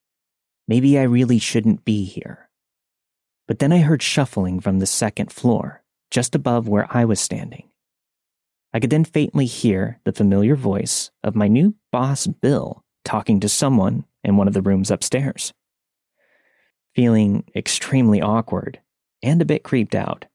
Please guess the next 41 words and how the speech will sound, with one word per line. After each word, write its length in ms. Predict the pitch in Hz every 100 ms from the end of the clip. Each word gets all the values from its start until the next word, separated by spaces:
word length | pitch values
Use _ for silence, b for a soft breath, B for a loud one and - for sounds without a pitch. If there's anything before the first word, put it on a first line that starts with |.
| _
standing 340 | - 110 104 98
alone 300 | 98 95 95
in 60 |
this 180 | 98 -
empty 280 | 117 104 101
room 200 | 101 101
with 120 | 95
some 140 | - 101
stranger 500 | - - 104 107 98
asleep 320 | 92 107 104
on 100 | 104
a 60 | 95
couch, 500 | - 107 - - - _ _ _ _ _ _ _ -
I 80 | 113
made 260 | 131 180
my 140 | 147 147
way 240 | 123 120
up 200 | - 120
the 100 | -
stairs 380 | 110 - 98 98
from 220 | - 98
the 80 | 98
main 300 | 95 104 113
room 280 | 98 92 95
in 80 | 98
the 60 |
front 320 | - 120 127
of 100 | 107
the 100 | 113
house 340 | 101 107 104 -
and 140 | 98
followed 400 | - 127 131 151
the 80 | 143
sound 440 | 139 - 101 98 101
of 200 | 98 _
Bill's 360 | 110 120 127
voice 520 | 104 113 107 - - - _ _
to 120 | -
the 80 | 98
first 500 | - 151 160 - -
door 300 | 117 113